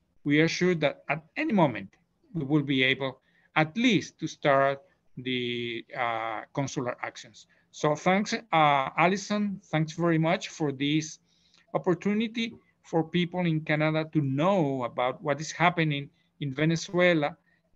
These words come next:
These, uh, these speakers of tonight spoke very, very well about our situation, and, uh, we are sure they understand. We want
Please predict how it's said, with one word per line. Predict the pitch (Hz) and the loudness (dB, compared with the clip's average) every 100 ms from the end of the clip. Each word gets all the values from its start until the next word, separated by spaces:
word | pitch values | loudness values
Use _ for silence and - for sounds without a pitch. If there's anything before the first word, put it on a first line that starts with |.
| - | -2
These, | 147 156 - | 2 2 2
uh, | 143 135 131 120 117 127 65 - - _ _ _ _ _ _ - - | 2 4 2 2 -2 -4 -8 -10 -16 _ _ _ _ _ _ -16 -6
these | 151 160 - - | 0 0 -2 -12
speakers | - - 196 196 170 | -12 0 0 2 0
of | 160 160 | -2 -4
tonight | 160 147 147 170 170 - | -4 0 2 2 -2 -12
spoke | - 156 - | -4 -4 -4
very, | 131 151 175 180 | -4 2 4 4
very | 160 170 160 | 4 4 4
well | 139 151 165 | 4 2 2
about | 147 135 131 - _ _ | 2 0 0 -8 _ _
our | - 139 139 - _ | 0 2 0 -2 _
situation, | - 151 - 165 220 - 151 170 _ _ - _ _ | -12 -12 -4 -2 -2 -4 -8 -10 _ _ -20 _ _
and, | - 135 131 135 131 | -6 -4 -2 -4 -4
uh, | 127 120 | -4 -2
we | 151 156 | 6 6
are | 170 | 6
sure | - 165 | 2 0
they | 156 151 | 2 0
understand. | 147 143 127 - 107 104 _ _ _ | 0 -2 -8 -8 -8 -10 _ _ _
We | 143 | -6
want | 135 160 170 | 2 2 2